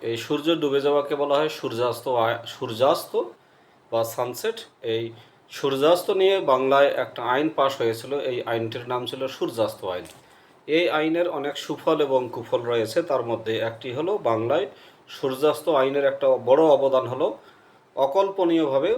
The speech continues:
মামলা মোকদ্দমা বৃদ্ধি পায়। এই আইনের এটা একটা সুফল বা কুফল। তো সূর্যাস্ত আইনটা হয়েছিল সতেরোশত তিরানব্বই সালে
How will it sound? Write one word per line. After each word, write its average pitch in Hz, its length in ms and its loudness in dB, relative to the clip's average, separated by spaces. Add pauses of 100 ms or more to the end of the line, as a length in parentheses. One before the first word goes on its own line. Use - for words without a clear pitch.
মামলা 139 540 2
মোকদ্দমা 127 640 0 (160)
বৃদ্ধি 120 340 -2
পায়। 95 320 -4
এই 127 180 -4
আইনের 110 300 0
এটা 107 160 -4
একটা 180 300 -8 (220)
সুফল 120 360 -2
বা 113 220 0
কুফল। - 400 -12 (1000)
তো 123 100 -8
সূর্যাস্ত 180 580 4
আইনটা 190 420 4
হয়েছিল 175 500 2
সতেরোশত 180 880 0
তিরানব্বই 165 500 2
সালে 131 420 0